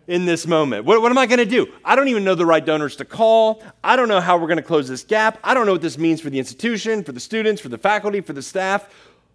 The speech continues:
Lord, I need you right now. There's nothing I can do in this moment. What, what are we going to do?"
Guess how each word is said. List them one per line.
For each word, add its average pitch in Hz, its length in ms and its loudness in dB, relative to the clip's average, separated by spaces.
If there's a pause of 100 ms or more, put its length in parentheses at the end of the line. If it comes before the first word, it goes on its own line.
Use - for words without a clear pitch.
(320)
Lord, 214 180 6
I 233 140 6
need 165 240 -2
you 208 300 2
right 156 160 4
now. 123 100 -2
There's 160 180 -2
nothing 214 320 0
I 190 240 0
can 196 220 -6
do 185 160 -2
in 175 80 -2
this 160 160 -6
moment. 147 440 0
What, 135 220 -4
what 165 140 0
are 170 40 -4
we 170 100 0
going 151 220 -4
to 131 80 -10
do?" 92 300 -8